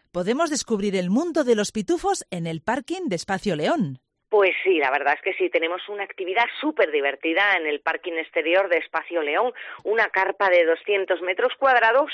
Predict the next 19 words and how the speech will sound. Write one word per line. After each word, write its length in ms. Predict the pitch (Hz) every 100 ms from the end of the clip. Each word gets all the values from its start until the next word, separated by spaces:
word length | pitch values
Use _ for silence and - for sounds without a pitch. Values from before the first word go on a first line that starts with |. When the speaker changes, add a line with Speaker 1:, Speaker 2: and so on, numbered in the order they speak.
| -
Speaker 2:
que 80 | 214
recrea 540 | - 175 180 185 254
una 320 | - 190 185 170
aldea 360 | 160 147 156
pitufa 540 | - 175 147 - 208 254 - - -
con 240 | 190 185
un 140 | 180 185
montón 320 | 180 190 170
de 80 | 185
actividades 640 | - 160 156 175 180 196 165
divertidas 720 | 185 180 170 156 220 269 277 -
para 180 | 165 143
los 120 | 139 -
peques. 400 | 156 - 143 - - _ _ _ -
Speaker 1:
¿Podemos 400 | 202 247 262 269
acceder 400 | - 254 262 247
de 80 |
forma 260 | 233 254 254
gratuita? 640 | 247 254 277 262 190 156